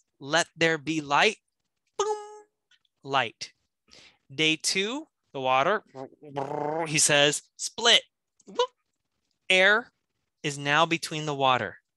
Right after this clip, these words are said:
Day three, there's water on the ground. He says,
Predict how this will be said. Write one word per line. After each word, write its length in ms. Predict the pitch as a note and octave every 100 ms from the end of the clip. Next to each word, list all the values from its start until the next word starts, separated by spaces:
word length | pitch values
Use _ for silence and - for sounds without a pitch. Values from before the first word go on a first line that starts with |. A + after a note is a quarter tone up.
| _ - - - -
Day 320 | C3 F3 F3
three, 560 | F#3+ - F3+ F#3+ B3+ - _ _ _ -
there's 160 | C#3
water 380 | C#3+ D#3 D#3+ F3
on 80 | E3
the 80 | D#3+
ground. 320 | C#3 D#3+ F#3
He 80 | F#3
says, 320 | - F3+ E3+